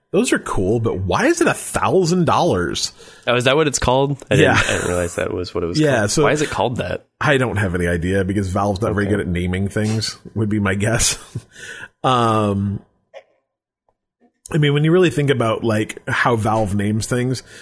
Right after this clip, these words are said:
Speaker 1: so their company's named Valve, which is fine. Like, that's not bad.
Speaker 2: Well, yeah, their
Speaker 1: Um,
Speaker 2: mascot's that, like, dude with a valve in his head.
Speaker 1: His head,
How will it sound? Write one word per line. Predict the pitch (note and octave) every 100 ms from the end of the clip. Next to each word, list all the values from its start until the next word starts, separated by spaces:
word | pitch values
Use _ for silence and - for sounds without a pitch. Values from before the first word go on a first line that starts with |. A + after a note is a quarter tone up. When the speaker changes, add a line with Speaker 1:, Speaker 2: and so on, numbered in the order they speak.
| - -
Speaker 1:
so | - - C3+ A#2+ A2+ A2+ A2 - - _ -
their | C3 B2+
company's | - F#3+ F#3+ D3 A2+
named | A#2+ A2+
Valve, | F#2+ F#2+ G#2 G2+ E2+ F2 G2 - _ - -
which | A2
is | A#2+ -
fine. | - F2 E2+ E2
Like, | F2+ E2+
that's | G2+ -
not | E2+ C#2
bad. | C#2 D2 D2 F2+ - - -
Speaker 2:
Well, | A2+ B2 B2
yeah, | D#3 D3
their |
Speaker 1:
Um, | A#2
Speaker 2:
mascot's | A2 A#2+ C#3+ A2+ -
that, | A2 G#2
like, | G#2+ G#2 G2+
dude | A2 A2+
with | G#2+ G2+
a | F#2
valve | F#2 B2 A2+
in | F2
his | E2+ -
head. | -
Speaker 1:
His | C#3+
head, | - G#2 G#2+